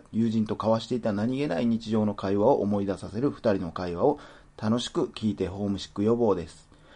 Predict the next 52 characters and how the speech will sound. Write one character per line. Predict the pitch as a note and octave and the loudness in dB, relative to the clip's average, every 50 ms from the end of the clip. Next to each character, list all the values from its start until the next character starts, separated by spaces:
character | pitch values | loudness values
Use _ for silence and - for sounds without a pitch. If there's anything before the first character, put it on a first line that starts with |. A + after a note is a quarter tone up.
| - - - - - - | -20 -20 -20 -20 -10 -2
も | A#2+ C3+ C#3+ C3+ | 0 2 2 2
う | B2 | 2
全 | A#2 D3 D#3 D#3 | 0 0 0 0
部 | C#3 | 0
聞 | B2+ - D3+ | 0 0 0
い | D3 | 0
ち | C#3+ - | 2 0
ゃ | C#3+ | -2
っ | C#3+ | 0
た | - B2+ | 0 0
の | A#2+ B2 | 0 4
で、 | B2 D3 | 2 2
日 | - - B2 B2+ | 2 0 -2 0
々 | A#2 A2 | 0 0
更 | - - G#2 G#2 G2 | 0 0 -4 -4 -4
新 | - - G#2 G2 G2+ G2+ G2 | -4 -6 -6 -6 -4 -4 -4
待 | F#2+ F#2+ - | -6 -6 -8
ち | G#2 | -6
だ | G2+ G2+ | -6 -4
か | G2+ A2+ | 0 0
ら | G#2+ F#2 | 0 2
頑 | F#2 A2 B2 C3 | 0 0 2 2
張 | C#3 C3+ | 0 0
っ | - | 0
て | - C#3 | 0 2
ね。 | C#3 D3 D3 D3 - - - - - - - - - - - | 2 2 2 2 -4 -14 -20 -20 -20 -20 -20 -20 -20 -20 -12
海 | - C3 C3 C3 | -2 0 2 4
外 | B2 A#2+ A2 A2+ | 6 6 6 6
に | C3+ D3 | 6 4
は | C#3+ - | 4 4
ツ | - - | 0 -10
ッ | - - | -16 -2
コ | - A#2+ | 2 4
ミ | A2 A2+ | 4 4
文 | G#2+ A#2+ C3 B2+ | 4 2 0 0
化 | A2 A2+ | 2 2
は | G2 G2 | 2 2
な | G2+ G2+ | 2 0
い | G#2 A2+ | 0 0
よ | A#2+ C3 | 0 0
う | C3 | 0
な | B2 A2 | 0 -2
の | A2 A2 | -2 -2
で | G#2+ A2 | -4 -4
す | A2 B2+ | -2 -2
が、 | C#3 D3 - | -2 -2 -2
ボ | - A#2 D#3 | -2 -4 -2
ケ | D3+ G3+ F3+ | 0 0 0
に | E3 D3+ | 0 -2
対 | C#3+ - D#3 D3+ D3 | -2 0 0 0 0
す | D3 D#3+ | 0 0
る | D3+ C#3+ - | -2 -2 -2